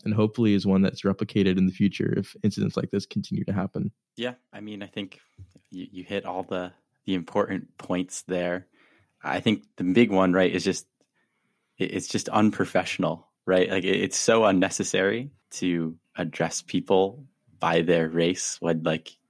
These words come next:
Speaker 2: you could say the assistant coach, or you could say their name. Like, there's, there's so many different ways.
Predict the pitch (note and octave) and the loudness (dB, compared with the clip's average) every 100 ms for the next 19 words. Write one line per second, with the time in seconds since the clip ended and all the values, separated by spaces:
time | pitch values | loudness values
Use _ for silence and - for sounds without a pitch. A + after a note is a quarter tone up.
0 | _ _ _ _ _ _ _ _ F#2 - | _ _ _ _ _ _ _ _ -6 -4
1 | E2 F#2 F2+ E2 F#2 - G2 - F#2 - | -2 2 2 6 4 4 0 0 -4 0
2 | F#2+ D#2+ - - _ _ _ F2+ E2 - | 0 0 -4 -12 _ _ _ -2 -2 -2
3 | D#2+ E2+ F2 E2+ F2 F2+ E2+ D#2+ E2 F2+ | -4 0 2 6 6 6 6 2 0 2
4 | G#2 G#2 - - B2+ G#2+ - B2 B2+ A2 | 2 2 -4 2 4 6 6 8 8 8
5 | A2 G2+ G2 F#2 F2 - | 6 6 6 6 4 -2